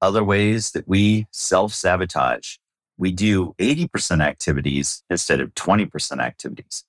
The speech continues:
So what do I mean? There are many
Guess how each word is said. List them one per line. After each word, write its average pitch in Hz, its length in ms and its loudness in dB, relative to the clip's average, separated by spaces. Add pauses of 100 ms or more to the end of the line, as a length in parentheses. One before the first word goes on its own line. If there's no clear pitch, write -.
(180)
So - 180 -6
what 71 140 0
do 71 100 0
I 71 80 2
mean? 85 300 2 (340)
There 90 240 2
are 82 120 2
many 107 640 0